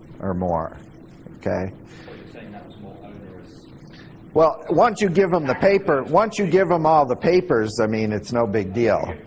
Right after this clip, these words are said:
Speaker 1: Donald Trump would not have been chosen to be on that because, one, he wouldn't give his taxes, and of course he has the Trump steak company that went out of business, but whatever. But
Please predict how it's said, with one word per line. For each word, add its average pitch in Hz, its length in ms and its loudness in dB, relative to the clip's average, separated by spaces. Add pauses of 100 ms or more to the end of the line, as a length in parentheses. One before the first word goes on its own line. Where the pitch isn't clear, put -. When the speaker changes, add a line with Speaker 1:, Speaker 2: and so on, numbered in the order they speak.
(240)
Speaker 1:
Donald 190 360 2
Trump 202 320 0
would 165 160 2
not 165 280 2
have 147 180 -2
been 147 240 0
chosen 135 540 0
to 113 40 -2
be 113 160 2
on 117 260 2
that 82 260 -6
because, 104 320 -2
one, 143 200 2
he 123 60 -4
wouldn't 120 260 -2
give 110 140 -2
his 95 140 -8
taxes, 147 580 0
and 113 140 -4
of 107 80 -6
course 120 260 0
he 110 120 -4
has 110 200 0
the 95 80 -10
Trump 110 320 -4
steak - 380 -2
company 95 380 -4
that 87 140 -6
went 92 160 -4
out 90 160 -2
of 87 60 -6
business, 95 400 -4
but 82 220 -8 (640)
whatever. 123 440 -2 (680)
But - 440 0